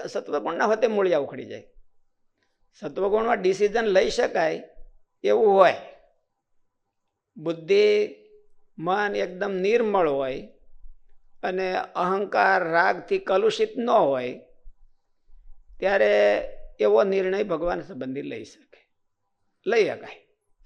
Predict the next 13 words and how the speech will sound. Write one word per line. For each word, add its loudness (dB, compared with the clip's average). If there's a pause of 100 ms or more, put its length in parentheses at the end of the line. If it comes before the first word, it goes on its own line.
(540)
અને -2
એ 2
પ્રમાણે -2
ફોલો 2
કરે 2
તો 6
સત્વગુણ 0
હોતે 2
ઉખડી -4
જાય, -10
સત્વગુણમાં -10
બુડે 2
નહીં. -6